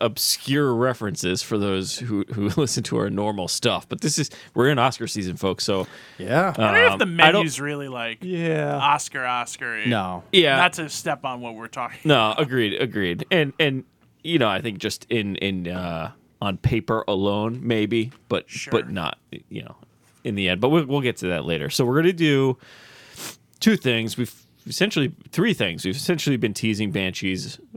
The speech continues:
Speaker 1: of Inisherin for, what, th-, four weeks now? <laughs> So we're finally gonna just discuss it.
Speaker 2: Hmm.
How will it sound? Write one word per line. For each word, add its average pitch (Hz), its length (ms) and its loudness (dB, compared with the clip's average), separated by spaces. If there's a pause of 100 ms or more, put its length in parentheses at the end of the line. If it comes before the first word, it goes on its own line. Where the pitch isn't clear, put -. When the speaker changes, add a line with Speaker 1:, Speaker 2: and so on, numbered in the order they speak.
Speaker 1:
of - 80 -16
Inisherin 90 680 -4
for, 82 300 -6 (320)
what, - 200 -12
th-, - 260 -12
four 87 260 -2
weeks 85 300 -4
now? 101 340 -2
<laughs> - 60 -20 (220)
So - 160 -6 (180)
we're 143 160 2
finally 139 420 0
gonna 110 180 0
just - 240 -6
discuss - 380 -2
it. 85 220 -4 (180)
Speaker 2:
Hmm. 90 280 -2